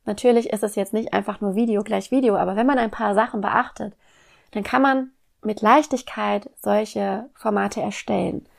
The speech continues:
Es gibt einfach so ein paar, ja, paar Dinge, die dabei wichtig sind. Wie viele Schnitte baue ich ein? Was für Perspektiven nutze ich?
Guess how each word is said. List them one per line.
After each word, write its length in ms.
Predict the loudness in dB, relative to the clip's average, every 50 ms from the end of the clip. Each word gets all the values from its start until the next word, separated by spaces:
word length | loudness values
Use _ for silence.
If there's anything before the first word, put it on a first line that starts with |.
| _ _ _ _ _ _ _ _ _ -20 -20 _ _ _ _ _ _ 0
Es 160 | 0 4 4
gibt 260 | 4 4 4 4 2
einfach 300 | 4 4 4 2 0 0
so 100 | 2 2
ein 80 | 2 2
paar, 460 | 2 2 2 4 4 4 4 2 0 -2 _ _ -8
ja, 360 | -4 -4 -2 -2 -2 -4 -6 -8 -10 -12 -10 -2
paar 180 | 2 2 4
Dinge, 200 | 4 6 4 4
die 100 | 4 4
dabei 260 | 2 2 2 2 2 0
wichtig 320 | 0 -2 -2 -6 -6 -6
sind. 460 | -6 -6 -6 -6 -6 -8 -14 -18 -20 _ _ _ _ _ -20 -20 -16 -14
Wie 260 | -8 -2 0 0 2
viele 240 | 4 4 4 4 4
Schnitte 400 | 4 4 2 2 2 0 -4 -4
baue 280 | -2 -2 0 0 0
ich 180 | 0 -2 -6 -6
ein? 400 | -4 -2 -2 -2 -2 -4 -6 -6 -10 -20 -20 -16 -2
Was 200 | 2 2 2 2
für 80 | 0 -6
Perspektiven 680 | -4 -6 -4 -4 -6 -6 -4 -2 0 2 4 4 4
nutze 320 | 4 2 0 -2 -4 -2 -2
ich? 360 | 0 0 -2 -4 -6 -14